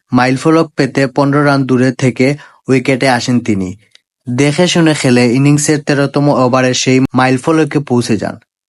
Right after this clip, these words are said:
দুইশো সাতাশি ওয়ানডে ইনিংসে চোদ্দ হাজার রানের মাইলফলক স্পর্শ করেন বিরাট কোহলি। অথচ সচিন এই মাইলফলক ছুঁতে লেগেছিল তিনশো পঞ্চাশ ম্যাচ। অর্থাৎ সচিনের চেয়ে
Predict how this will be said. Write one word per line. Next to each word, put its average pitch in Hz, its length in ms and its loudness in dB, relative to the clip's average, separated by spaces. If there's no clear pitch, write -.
দুইশো 135 380 0
সাতাশি 147 500 0
ওয়ানডে 139 380 2
ইনিংসে 131 400 0
চোদ্দ 151 200 0
হাজার 147 280 2
রানের 131 280 0
মাইলফলক 127 520 2
স্পর্শ - 240 -4
করেন 120 220 0
বিরাট 104 280 0
কোহলি। 92 220 -4
অথচ 143 320 -2
সচিন 151 340 0
এই 147 100 4
মাইলফলক 143 580 0
ছুঁতে 135 280 -2
লেগেছিল 131 380 0
তিনশো 139 320 0
পঞ্চাশ 131 400 -2
ম্যাচ। 101 220 -4
অর্থাৎ 143 400 -2
সচিনের 156 600 0
চেয়ে 143 240 2